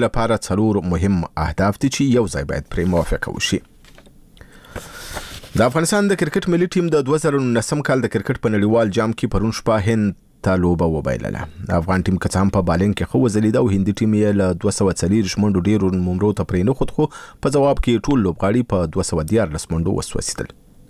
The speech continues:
په دې لوبه کې هندي بالر محمد شامي څلور وکټې واخیستې او په وروستي اوور کې یې سر پر سر درې لوبغاړي وسوځول او د هند لپاره یې په نړیوال جام کې د هټریک یا درې وکټو ریکارډ جوړ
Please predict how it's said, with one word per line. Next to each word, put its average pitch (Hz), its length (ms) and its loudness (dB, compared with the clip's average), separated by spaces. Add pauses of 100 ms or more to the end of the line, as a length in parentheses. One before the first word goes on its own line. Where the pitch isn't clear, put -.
(220)
په 98 140 4
دې 98 120 2
لوبه 90 200 0
کې 82 200 -2
هندي 90 240 0
بالر 92 320 2 (140)
محمد 82 340 -2
شامي 85 320 0
څلور 82 300 0
وکټې 107 340 0
واخیستې 117 400 0 (460)
او 123 120 4
په 120 80 2
وروستي 113 400 0
اوور 98 260 2
کې 85 220 -2
یې 76 160 -4
سر 123 240 0
پر 87 140 -2
سر 87 180 0
درې 117 240 0
لوبغاړي 85 400 0
وسوځول 95 520 0
او 90 120 0
د 78 100 0
هند 95 160 2
لپاره 87 280 0
یې - 100 -4
په 78 100 -2
نړیوال 92 460 2
جام 73 160 -4
کې - 640 -6
د 85 220 4
هټریک - 400 -2
یا 82 160 2
درې 117 120 2 (120)
وکټو - 320 -8
ریکارډ - 380 -8
جوړ 52 140 -8